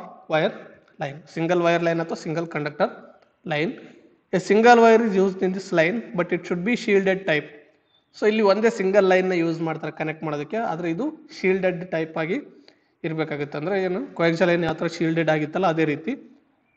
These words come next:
And one terminal of the antenna and the transmitter should be properly grounded. So ಒಂದೇ ವೈರ್ನ ಇಲ್ಲಿ ಕನೆಕ್ಟ್ ಮಾಡೋದ್ರಿಂದ ಟ್ರಾನ್ಸ್ಮಿಟಿಂಗ್ ಆಂಟ್-, ಟ್ರಾನ್ಸ್ಮಿಟರಿಂದ ಆಂಟೆನಾವರೆಗೆ,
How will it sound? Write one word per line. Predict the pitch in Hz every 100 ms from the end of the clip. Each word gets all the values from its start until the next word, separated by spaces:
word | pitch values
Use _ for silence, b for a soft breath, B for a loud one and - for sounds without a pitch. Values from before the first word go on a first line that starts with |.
| -
And | 170 170
one | 180 214
terminal | 220 208 208
of | 202 202
the | 196 170
antenna | 175 170 160 247 - _ 170
and | 170
the | 170
transmitter | 165 170 - 156 147 - -
should | 175 170
be | 269 294 -
properly | 160 156 160 208 190
grounded. | 170 143 117 - _ _ _ _ _ -
So |
ಒಂದೇ | 175 160 185 220
ವೈರ್ನ | 208 202 196
ಇಲ್ಲಿ | 185 180
ಕನೆಕ್ಟ್ | 170 170 175
ಮಾಡೋದ್ರಿಂದ | 165 160 160 143 143 185 - _ _ _
ಟ್ರಾನ್ಸ್ಮಿಟಿಂಗ್ | 170 156 - 156 156
ಆಂಟ್-, | 156 151 -
ಟ್ರಾನ್ಸ್ಮಿಟರಿಂದ | - 156 156 160 156 151
ಆಂಟೆನಾವರೆಗೆ, | 151 147 143 147 139 131 147 254 - b